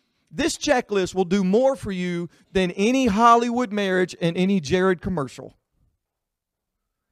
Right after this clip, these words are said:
Well, Jason, I don't think I could ever find, I, I hear what you're saying, and, and, and, and you're preaching a little bit, and I'm kind of offended at some of the stuff you said, but to be honest with you, I don't think that I could ever find anybody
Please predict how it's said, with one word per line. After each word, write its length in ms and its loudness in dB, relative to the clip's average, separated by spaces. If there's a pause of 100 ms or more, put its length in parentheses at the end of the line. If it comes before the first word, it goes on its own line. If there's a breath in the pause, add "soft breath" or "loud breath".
(1120)
Well, 80 -10
Jason, 340 0 (500)
I 160 2
don't 220 2
think 300 -2
I 160 -2
could 140 -2
ever 200 -2
find, 580 0
I, 260 2
I 40 2
hear 220 0
what 180 -8
you're 80 -10
saying, 540 -2
and, 160 -4
and, 200 -2
and, 220 -6
and 180 -4
you're 100 -4
preaching 400 -6
a 40 -4
little 180 -4
bit, 460 4
and 160 -2
I'm 160 0
kind 220 2
of 80 -4
offended 400 -4
at 80 -16
some 80 -8
of 60 -8
the 60 -10
stuff 240 -2
you 60 -16
said, 340 4
but 140 2 (300 loud breath)
to 80 -2
be 180 0
honest 300 4
with 140 -2
you, 100 -4 (220 loud breath)
I 140 6
don't 180 8
think 260 4
that 180 0
I 400 2 (160 soft breath)
could 140 2
ever 280 2
find 540 0
anybody 840 4